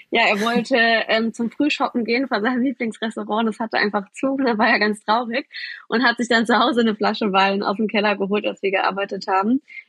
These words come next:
Ähm, anderes Video ist, als ich das Anbinden erklärt habe, also den Arbeitsschritt, ähm, im Frühjahr nach dem Rebschnitt, dass wir die Reben an den Drahtrahmen anbinden, das ist zum Beispiel viral gegangen. Dann Pheromone aufhängen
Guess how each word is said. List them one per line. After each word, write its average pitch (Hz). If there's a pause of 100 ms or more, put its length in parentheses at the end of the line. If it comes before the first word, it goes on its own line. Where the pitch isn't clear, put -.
(120)
Ähm, 202
anderes 247
Video 233
ist, - (460)
als 208
ich -
das 208
Anbinden 233
erklärt 202
habe, 190
also 208
den 208
Arbeitsschritt, 240 (100)
ähm, 220
im 208
Frühjahr 247
nach 226
dem 226
Rebschnitt, 226 (100)
dass 220
wir 220
die 208 (400)
Reben 247
an 233
den 220
Drahtrahmen 220
anbinden, 220
das 226
ist 226
zum 240
Beispiel 214
viral 208
gegangen. 208
Dann 202
Pheromone 233
aufhängen 240